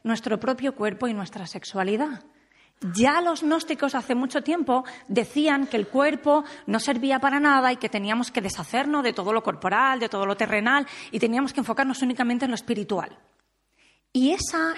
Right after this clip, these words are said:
ese hilo de pensamiento se coló en la Iglesia y hay muchos cristianos incluso hoy en día pensando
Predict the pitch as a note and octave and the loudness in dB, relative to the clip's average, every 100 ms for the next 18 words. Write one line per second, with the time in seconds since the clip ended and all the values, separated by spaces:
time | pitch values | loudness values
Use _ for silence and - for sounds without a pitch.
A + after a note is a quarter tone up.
0 | - C#4+ - E4+ D#4 E4+ D#4 D4+ B3+ A3 | -4 -6 -2 0 2 2 2 0 -2 -2
1 | - A3+ B3+ E4 A3+ G3 F3+ G3 G3+ C4+ | -2 0 0 0 -4 -6 -4 0 2 2
2 | D4+ C4 D4+ E4 B3+ A3+ - - - - | 0 -2 -4 -4 -2 -2 -4 -12 -4 0
3 | B3+ E4+ D#4+ - B3+ - D#4 D4+ C4+ B3 | 0 0 -6 -8 -12 -4 -2 -2 -4 -6
4 | C4 - A3+ A3+ C#4+ C4+ D4+ A3+ A#3+ - | -6 -4 -2 0 0 0 2 0 -2 -8
5 | - - _ A#3 G#3 G#3+ C#4 D#4 B3+ C4+ | -20 -20 _ -2 -2 0 0 2 4 2